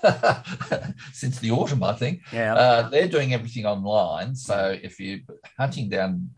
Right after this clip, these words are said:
Speaker 1: um, any of their seeds, just go online and they're available, and that's no fuss at all. They're, uh, very, very busy, actually. But the nursery at Cloud Hill is,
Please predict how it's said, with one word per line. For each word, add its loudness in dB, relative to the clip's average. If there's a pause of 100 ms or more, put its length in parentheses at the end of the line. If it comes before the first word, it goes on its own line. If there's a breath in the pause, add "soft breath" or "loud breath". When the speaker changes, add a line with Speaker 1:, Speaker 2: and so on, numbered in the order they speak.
(140)
Speaker 1:
um, -4 (120)
any -4
of -4
their -2
seeds, -4
just -2
go 2
online 0
and -6
they're -2
available, 2
and -4
that's -4
no -4
fuss -4
at -8
all. 0 (500 loud breath)
They're, 0
uh, 2
very, -2
very -4
busy, -6
actually. -8 (380 loud breath)
But -4
the -6
nursery -2
at -10
Cloud 2
Hill 0
is, -8